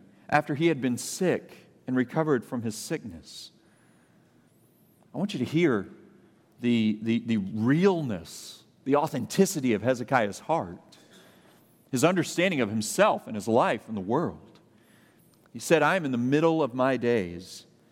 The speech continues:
That word middle could be translated almost to quiet, distant, near to death. "I'm in the middle of my days. I must depart.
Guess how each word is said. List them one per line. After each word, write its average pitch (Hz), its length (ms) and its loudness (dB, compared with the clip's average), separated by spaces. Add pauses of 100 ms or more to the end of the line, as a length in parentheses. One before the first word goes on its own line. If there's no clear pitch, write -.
(160)
That 143 140 0
word 170 160 4
middle 151 320 2
could 147 160 -6
be 117 180 -2 (280)
translated 139 440 2
almost 135 280 -2
to 127 60 -10
quiet, 120 760 -2 (220)
distant, - 640 -4 (2000)
near 151 300 4
to 147 140 -6
death. 123 340 2
"I'm 127 120 -2
in 156 80 0
the 139 60 2
middle 180 380 4
of 165 80 -2
my 151 180 0
days. 135 300 0
I 143 100 2
must 151 340 0
depart. 123 580 -6